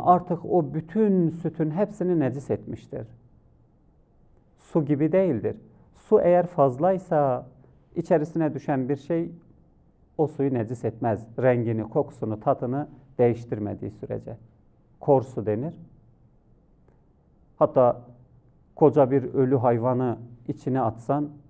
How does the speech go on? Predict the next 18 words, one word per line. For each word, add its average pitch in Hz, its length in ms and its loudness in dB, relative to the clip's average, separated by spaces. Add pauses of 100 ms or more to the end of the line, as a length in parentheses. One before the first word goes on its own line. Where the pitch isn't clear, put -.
(600)
mesela 113 360 0
akan 110 500 -2
bir 104 80 -2
suya 113 400 -6 (240)
veyahut 123 220 2
da 117 160 -2
büyük 127 380 -4
bir 123 80 0
havuza, 104 540 -4 (720)
suyun 147 440 2
rengini, 127 480 0
kokusunu, 123 500 -6
tadını 123 420 -2
değiştirmediği 127 680 -2
sürece 143 380 -2
o 139 120 0
su - 180 -6
temizdir. 113 480 -4